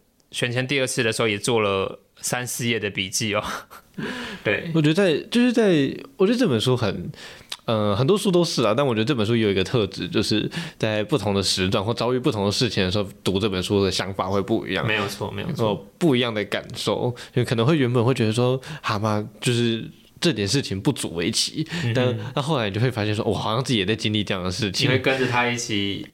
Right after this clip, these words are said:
Speaker 1: 同仇敌忾之类的。
Speaker 2: 一起受难，
Speaker 1: 对，没错。
Speaker 2: 一起被智商。
Speaker 1: 没错，没错。那说到最后，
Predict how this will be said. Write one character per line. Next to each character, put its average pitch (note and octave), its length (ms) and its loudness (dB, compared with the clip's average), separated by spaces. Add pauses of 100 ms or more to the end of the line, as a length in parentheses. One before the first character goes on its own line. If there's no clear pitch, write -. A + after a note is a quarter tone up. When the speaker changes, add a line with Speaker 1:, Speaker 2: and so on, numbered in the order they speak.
Speaker 1:
同 B2 260 -2
仇 A#2 280 -2
敌 A2+ 220 -2
忾 A#2+ 240 -4
之 A2 180 -6
类 G#2 200 0
的。 - 100 -4 (200)
Speaker 2:
一 - 40 -10
起 A2 140 -12
受 - 340 -10
难， G#2 100 -12 (200)
Speaker 1:
对， G#2+ 220 0
没 G2+ 140 -2
错。 G#2 180 -4
Speaker 2:
一 - 20 -6
起 - 60 -8
被 D3+ 100 -8
智 - 100 -14
商。 G2 120 -14 (300)
Speaker 1:
没 G#2+ 140 -2
错， A2 160 -2
没 G2 160 -4
错。 G2+ 260 -8 (420)
那 G#2 360 -2 (100)
说 - 360 0
到 D3 180 0
最 C3 260 0
后， A#2+ 320 0